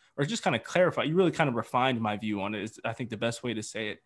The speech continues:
Um, but my, my whole thing with it was, and what I was kinda sharing was that I think that too often today we're told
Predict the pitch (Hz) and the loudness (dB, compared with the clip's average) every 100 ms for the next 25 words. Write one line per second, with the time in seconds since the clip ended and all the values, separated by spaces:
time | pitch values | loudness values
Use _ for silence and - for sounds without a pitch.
0 | _ _ _ - 123 120 127 - 165 208 | _ _ _ -2 0 2 0 2 2 4
1 | 180 185 170 143 - 160 156 131 123 120 | 6 6 6 2 2 4 4 2 0 4
2 | 123 120 123 123 117 - 117 101 165 175 | 4 2 2 2 2 0 -6 -4 -2 0
3 | 113 107 113 107 - _ _ _ - 131 | 0 0 0 0 0 _ _ _ -4 0
4 | 175 151 139 120 - 196 185 135 139 143 | 2 4 2 2 0 0 4 4 4 2
5 | 120 123 123 123 123 117 - 131 131 127 | -6 -4 -2 0 -2 -4 0 0 2 -2